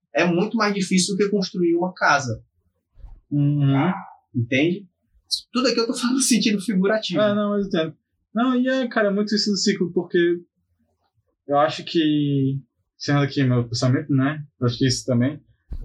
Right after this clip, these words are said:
Speaker 2: É como o Bob Dylan dizia, "Cara, se você não está ocupado nascendo, você está ocupado morrendo." E não é
Speaker 1: Exato.
Speaker 2: que, tipo, é literalmente, claro, você pode entender literal de nascer e morrer, mas o nascer de você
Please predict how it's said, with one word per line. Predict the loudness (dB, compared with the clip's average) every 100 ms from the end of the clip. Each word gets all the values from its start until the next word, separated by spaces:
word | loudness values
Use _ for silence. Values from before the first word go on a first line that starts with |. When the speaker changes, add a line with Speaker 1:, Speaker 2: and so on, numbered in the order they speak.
| -14 _ _ _ _ _ _ -2
Speaker 2:
É | 0
como | 0 -2 0
o |
Bob | 0 0 0
Dylan | 0 2 0
dizia, | 0 2 4 2 0 -6 _ _ _
"Cara, | -2 0 0 -4 -12
se | -4 -2
você | 0 2
não | 0
está | -2 0 -2
ocupado | 0 0 2 2 -2 -2 0
nascendo, | 2 2 2 0
você | 0 0
está | 0
ocupado | -2 0 0 0
morrendo." | 0 2 2 2 -4 _ _ _ -4
E | 0
não | 2 2
é |
Speaker 1:
Exato. | 0 -2
Speaker 2:
que, | -2
tipo, | -4 0 2 2 -2 _ _ _ _ _ _ -2
é | 0 0
literalmente, | -2 -2 0 2 2 0 0
claro, | 2 2
você | 0 -2
pode | -2
entender | 0 0 0
literal | 0 0 2 2 0
de | -2 -4 -6 _
nascer | -2 0 2
e | 2
morrer, | 2 2 -2 -10 _ 2
mas | 2 2 -4 -10 -6
o | -2
nascer | 0 0 0 0
de | 0 -2
você | 0 0 -2